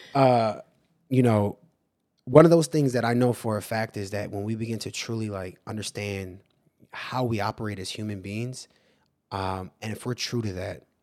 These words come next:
being able to operate among other people, you're gonna get the best outcome that you could possibly get. Because, like, on our podcast yesterday, um, we were talking about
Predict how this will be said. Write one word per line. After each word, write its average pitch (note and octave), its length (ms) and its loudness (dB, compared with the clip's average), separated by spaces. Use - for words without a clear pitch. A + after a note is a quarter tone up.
being A#2 240 -6
able B2 220 -4
to A2 180 -4
operate A2 500 -6
among G2+ 480 -8
other G2+ 220 -8
people, B2 500 -8
you're A#2 180 -4
gonna B2+ 100 0
get - 120 -8
the A#2+ 60 -10
best G#2 300 -6
outcome F#2+ 520 -8
that G#2 100 -8
you G2 60 -14
could - 120 -16
possibly G2+ 360 -8
get. G#2 240 -8
Because, - 320 -10
like, A2+ 100 -10
on A2 100 -6
our G#2 60 -8
podcast A2+ 560 -6
yesterday, G2 520 -8
um, F#2+ 400 -8
we A#2+ 80 -4
were B2 80 2
talking B2+ 360 -4
about G#2 400 -8